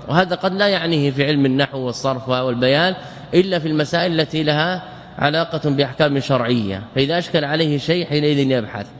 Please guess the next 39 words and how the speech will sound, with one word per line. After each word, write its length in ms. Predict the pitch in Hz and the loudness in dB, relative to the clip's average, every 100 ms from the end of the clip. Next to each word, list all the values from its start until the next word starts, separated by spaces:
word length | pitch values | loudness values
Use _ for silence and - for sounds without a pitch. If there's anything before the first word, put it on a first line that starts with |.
| - - - | -20 -20 -2
وأما 340 | 139 165 180 | -2 0 -2
أصول 300 | 165 - 196 | -2 2 2
الفقه 400 | 180 151 196 - | 2 2 -2 -2
هو 100 | 170 | 0
الذي 240 | 147 143 147 | 2 2 0
قد 220 | 147 139 | -2 -2
يحتاج 360 | 127 117 147 139 | -4 -2 -2 0
إلى 100 | 127 | 0
النظر 340 | 123 143 131 | 0 0 -4
في 160 | 117 123 | -2 -2
بعض 260 | 131 135 | 0 0
المسائل 460 | 127 117 117 151 170 | -2 -2 -2 -2 0
لأنها 380 | 170 139 147 170 - - - | 0 2 0 -2 -10 -20 -2
قواعد، 500 | 147 147 151 120 135 139 147 - | 0 2 2 -2 -8 -12 -16 -8
منها 220 | - 160 | 0 2
ما 100 | 143 | 2
هو 180 | 143 147 | 2 2
متفق 400 | 131 127 147 139 139 | 2 0 0 0 0
عليه 440 | 123 131 139 143 - - - - | 0 0 0 -2 -6 -16 -20 -2
ومنها 300 | 135 143 135 | 2 4 2
ما 120 | 131 | 0
هو 160 | 135 135 | 2 2
مختلف 460 | 127 - 139 135 | 0 2 2 2
فيه، 380 | 127 117 143 170 | 0 0 0 0
في-، 400 | 147 160 156 143 | 0 -2 -2 -2
فلا 140 | 143 151 | 0 2
بد 220 | 165 151 | 4 2
من 140 | 139 | 2
النظر 340 | 131 143 143 123 | 2 2 0 -2
في 180 | 135 | -2
أقوال 420 | 120 120 131 139 156 - - - - | -4 -2 -2 -2 -4 -18 -20 -20 -4
المعتمد 640 | 127 127 143 127 131 120 113 | 0 2 0 0 0 0 -2
قولهم 340 | 139 139 131 120 | -2 0 2 0
في 140 | 117 | -2
هذا 440 | 123 127 127 131 - | -2 0 0 -2 -6
الفن. 360 | 113 - 117 95 - - - - | -8 -2 -2 -2 -10 -18 -10 0
ولذلك 460 | 131 139 175 175 | 2 4 2 0
لا 140 | 180 196 | 0 0
تعجب 400 | 165 139 131 | -2 -2 -4